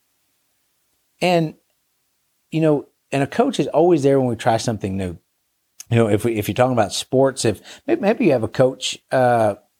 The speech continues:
a, for personal training, maybe you have a mindset coach. Um, you know, they're always there when, when you try something new. They're not gonna say, uh, "Oh yeah, go do this and then, uh, report back to me." No, let, let's say, you know,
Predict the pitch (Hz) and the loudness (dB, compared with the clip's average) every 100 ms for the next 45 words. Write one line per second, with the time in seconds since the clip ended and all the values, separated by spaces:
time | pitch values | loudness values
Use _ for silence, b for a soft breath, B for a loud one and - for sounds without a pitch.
0 | _ 107 104 - 107 - _ - - 113 | _ -20 -20 -6 -6 -6 _ -6 -2 0
1 | 120 110 110 - 101 85 101 113 110 120 | 0 0 -2 -2 -2 -2 -2 0 2 0
2 | 104 - 110 104 101 101 98 107 - - | 0 -2 0 0 0 -2 -2 -2 -4 -4
3 | - 85 - - B B B B - 110 | -4 -6 -8 -18 B B B B -4 0
4 | 104 95 92 _ _ _ 135 143 127 - | 2 0 -8 _ _ _ -2 -2 -2 -6
5 | 131 131 - 202 285 127 135 139 131 113 | -2 0 0 0 0 0 2 2 2 -2
6 | - _ 117 120 110 - 120 - 110 101 | -6 _ -8 -6 -6 -2 -2 -2 -6 -6
7 | 98 98 92 107 123 135 - 127 113 101 | -6 -6 -2 -2 0 -2 0 2 0 -2
8 | b b b - 110 104 - 160 165 143 | b b b -6 -4 -4 -2 2 2 2
9 | 147 139 135 120 120 110 104 98 92 _ | 0 2 0 0 -2 -2 -2 -4 -10 _
10 | _ _ _ 104 _ 127 107 101 104 107 | _ _ _ -20 _ 0 2 0 -2 -2
11 | - 117 110 104 - 76 _ _ _ _ | 0 0 0 -2 -6 -18 _ _ _ _
12 | _ _ _ - 160 294 262 - B B | _ _ _ -4 0 2 0 -2 B B
13 | 160 - 190 180 - 147 113 - _ _ | -6 -2 0 0 0 0 -2 -14 _ _
14 | - 151 113 95 | -8 -2 -2 -2